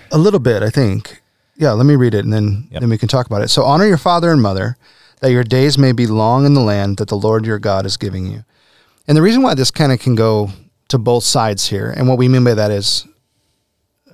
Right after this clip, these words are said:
Speaker 1: you know, the first four deal almost completely,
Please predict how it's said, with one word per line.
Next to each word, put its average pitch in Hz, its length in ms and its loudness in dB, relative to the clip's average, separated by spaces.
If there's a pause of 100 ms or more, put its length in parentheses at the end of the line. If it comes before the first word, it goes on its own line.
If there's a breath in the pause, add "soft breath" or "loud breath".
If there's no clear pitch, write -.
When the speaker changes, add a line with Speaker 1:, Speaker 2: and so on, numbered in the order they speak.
(120)
Speaker 1:
you 139 120 -10
know, 110 80 -4
the - 80 -4
first - 260 0
four 123 260 0
deal 117 480 -2
almost 113 260 -2
completely, 123 680 -4